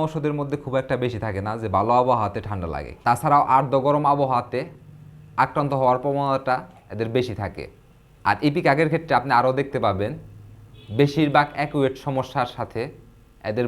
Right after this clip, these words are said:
বমির ভাব আরম্ভ হয়। অর্থাৎ এদের যে অ্যাকুয়েট সমস্যাগুলো নিয়ে আপনার কাছে যদি আসে,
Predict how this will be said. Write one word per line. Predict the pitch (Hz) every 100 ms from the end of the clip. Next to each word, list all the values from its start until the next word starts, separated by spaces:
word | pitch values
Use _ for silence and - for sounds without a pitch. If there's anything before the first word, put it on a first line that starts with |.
| 117
বমির | 135 139 110
ভাব | 101 98
আরম্ভ | 101 92 90 87
হয়। | 65 - _ _ _ _ _ _ _ _
অর্থাৎ | - 110 139 113 - - _ _ _ _ _ - - - - - - 120
এদের | 135 139
যে | 147
অ্যাকুয়েট | 117 147 143 143
সমস্যাগুলো | 156 143 - 147 135 139
নিয়ে | 139 131
আপনার | - 135
কাছে | 131 123
যদি | 123 123 123
আসে, | -